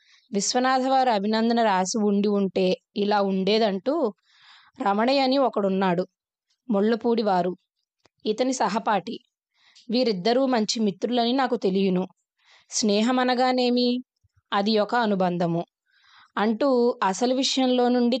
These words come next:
తన సహజ ధోరణిలోకి జారిపోయేవారన్నట్లుగా ప్యారడీ చేశారాయన. మనం ఏ పని మొదలుపెట్టినా వినాయకుడితోనే మొదలు పెట్టాలి కాబట్టి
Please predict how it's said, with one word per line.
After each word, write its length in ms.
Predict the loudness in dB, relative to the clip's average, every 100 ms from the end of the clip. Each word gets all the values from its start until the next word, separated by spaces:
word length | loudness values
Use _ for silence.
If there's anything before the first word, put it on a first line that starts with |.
| -2
తన 100 | -4
సహజ 360 | -4 -2 -2
ధోరణిలోకి 640 | 0 0 0 0 -2 -2 -2
జారిపోయేవారన్నట్లుగా 1600 | 0 0 0 0 0 2 2 0 0 0 -2 -2 -2 0 0 -2 -6 -20 -20 _
ప్యారడీ 340 | 0 0 0 -2 0
చేశారాయన. 580 | 0 0 0 0 -2 -6 _ _ _ _ _ _ _ -20 -14 -4
మనం 160 | 0 2
ఏ 320 | 2 2 2
పని 200 | 0 0
మొదలుపెట్టినా 680 | 2 0 0 -2 -2 -2 0
వినాయకుడితోనే 760 | 0 0 0 -2 -2 0 0
మొదలు 300 | 2 0 0
పెట్టాలి 380 | -2 -6 -4 -4
కాబట్టి 840 | -2 -2 -2 -2 -2 0 0 -2